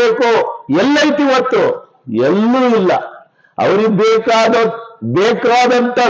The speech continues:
ಸೌಲಭ್ಯ ಅವ್ರು ಮಾಡ್ಕೊಂಡವ್ರು ಬಿಟ್ಟು ಸರ್ಕಾರ ರೈತರಿಗೆ ಏನೊಂದು ಮಾಡಿಲ್ಲ. ಇವತ್ತು ಗ್ಯಾಟಿಂಗ್ ಚಳವಳಿ ಮಾಡಿರಿ, ನೀರ್, ನೀರ ಚಳವಳಿ ಮಾಡಿರಿ, ತೆಂಗಿನ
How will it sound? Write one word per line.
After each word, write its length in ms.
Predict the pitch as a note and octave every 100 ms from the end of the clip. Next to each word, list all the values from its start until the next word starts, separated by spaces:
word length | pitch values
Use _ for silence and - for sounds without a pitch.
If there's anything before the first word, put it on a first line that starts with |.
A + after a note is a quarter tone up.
| -
ಸೌಲಭ್ಯ 460 | A3 A3+ A#3+ A3+ A3 F#3+
ಅವ್ರು 140 | G#3+ A3+
ಮಾಡ್ಕೊಂಡವ್ರು 580 | G#3+ G#3+ G#3+ G#3 G3 F3+
ಬಿಟ್ಟು 240 | E3+ E3 G3+ F3+
ಸರ್ಕಾರ 400 | D3+ D#3 F#3+ F#3+ F3 C3+ - - - - C3+
ರೈತರಿಗೆ 500 | D#3+ F3 F3+ E3+ D#3 E3 G3
ಏನೊಂದು 400 | A3+ A3+ G3 F#3 E3+
ಮಾಡಿಲ್ಲ. 320 | D#3+ D3+ C3+ B2 - - _ _ _ _ _ - D3+
ಇವತ್ತು 360 | F3 - F3+ F3+ E3+ - - _ _ - G#2+
ಗ್ಯಾಟಿಂಗ್ 460 | D3+ F#3+ G3+ G3 D3+
ಚಳವಳಿ 380 | G3 G3 F#3 G3 F3+
ಮಾಡಿರಿ, 400 | F#3 F#3+ F#3 G3 F#3+ F#3 - - - _ _ _ _ _ _ _ _ C3+
ನೀರ್, 240 | E3 G#3+ - - - - C#3+
ನೀರ 200 | G3+ G#3 G#3 -
ಚಳವಳಿ 400 | G#3 G#3+ G#3 G#3+ G#3
ಮಾಡಿರಿ, 300 | G#3 G#3 A3 -
ತೆಂಗಿನ 280 | F#3 G#3 A3